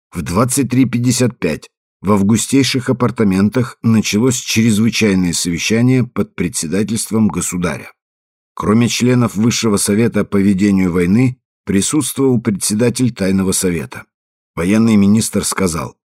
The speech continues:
«Всецело уповая на то, что нам будет ниспослана свыше возможность благополучно завершить войну,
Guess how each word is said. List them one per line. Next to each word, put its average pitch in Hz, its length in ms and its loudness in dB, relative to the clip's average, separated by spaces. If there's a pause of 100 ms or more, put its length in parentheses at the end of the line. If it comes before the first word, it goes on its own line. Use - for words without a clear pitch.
(400)
«Всецело 170 540 0
уповая 110 560 2
на 98 160 2
то, 82 220 -4
что - 260 -4
нам 127 240 4
будет 131 320 2
ниспослана 139 840 0
свыше 113 440 0
возможность 95 800 -2
благополучно 107 920 0
завершить 85 540 -6
войну, 85 460 -4